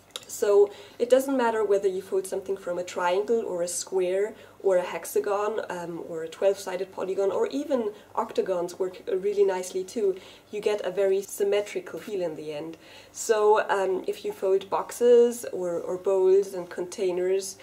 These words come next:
um, you get a very symmetrical feel, which I think is, is really, really beautiful. Um,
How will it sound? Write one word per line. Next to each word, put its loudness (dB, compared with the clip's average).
um, -2
you -10
get -4
a -8
very 2
symmetrical -2
feel, -6
which -10
I -8
think -4
is, -8
is -8
really, -4
really -6
beautiful. -2
Um, -2